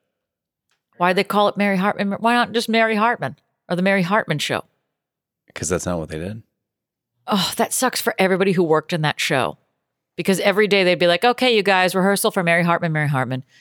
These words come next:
Speaker 1: It's like, you have to keep saying it over and over again. Aaron McGuire and McGuire. It's like Beetlejuice, Beetlejuice, Beetlejuice.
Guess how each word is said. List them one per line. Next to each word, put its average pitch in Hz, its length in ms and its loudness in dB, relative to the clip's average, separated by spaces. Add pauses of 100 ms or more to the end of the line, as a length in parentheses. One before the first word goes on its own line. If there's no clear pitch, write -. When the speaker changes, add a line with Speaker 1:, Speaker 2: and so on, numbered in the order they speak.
(120)
Speaker 1:
It's 165 160 0
like, 160 140 0 (920)
you 175 80 -2
have 180 100 0
to 175 60 -6
keep - 240 -2
saying 175 300 0
it 160 100 2
over 147 260 2
and 139 100 0
over 123 280 0
again. 87 340 -6 (640)
Aaron 165 200 2
McGuire 175 380 2
and 156 100 -2
McGuire. 127 400 -4 (400)
It's - 100 -8
like 233 160 -4
Beetlejuice, 196 440 0
Beetlejuice, 170 440 0
Beetlejuice. 202 580 -2